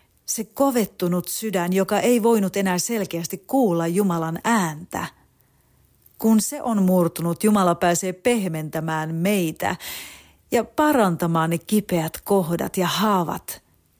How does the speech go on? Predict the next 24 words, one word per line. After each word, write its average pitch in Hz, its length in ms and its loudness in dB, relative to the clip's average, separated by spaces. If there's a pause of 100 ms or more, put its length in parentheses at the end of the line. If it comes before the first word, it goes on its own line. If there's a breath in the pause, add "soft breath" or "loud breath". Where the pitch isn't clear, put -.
jotka 196 420 0
pettymykset 180 760 -2
ovat 175 260 -2
saaneet 175 440 -6
aikaan. 170 720 -4 (1000)
Pyhä 226 300 4
Henki 180 360 0
pääsee 175 380 -2
muokkaamaan 165 840 0
meitä 170 320 0
uudelleen 175 800 4
tässä 175 380 -2
läheisyydessä. 165 960 -4 (1500 loud breath)
Se 202 220 -4
ei 233 220 0
ole 247 320 2
aina 220 260 2
helppoa 190 640 2
meille, 175 500 2 (100)
mutta 202 800 0 (220)
jotain 196 540 2
uutta 220 460 4
voi 160 180 0
kasvaa 170 440 -4